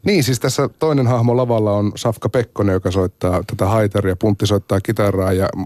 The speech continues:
molemmat käsittääkseni myös laulatte. Niin minkälainen on kasvottoman,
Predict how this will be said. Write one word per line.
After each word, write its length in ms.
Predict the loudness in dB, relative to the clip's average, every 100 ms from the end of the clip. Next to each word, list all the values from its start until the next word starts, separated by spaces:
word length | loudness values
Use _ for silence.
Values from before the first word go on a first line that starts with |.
| -10 -18 -14
molemmat 400 | -2 2 2 0
käsittääkseni 680 | -2 -2 0 0 -2 0 2
myös 180 | 2 2
laulatte. 420 | 2 2 0 0
Niin 120 | 0
minkälainen 500 | 2 2 0 2 2
on 220 | 2 0 0
kasvottoman, 800 | -2 -2 -2 -6 -2 -2 -2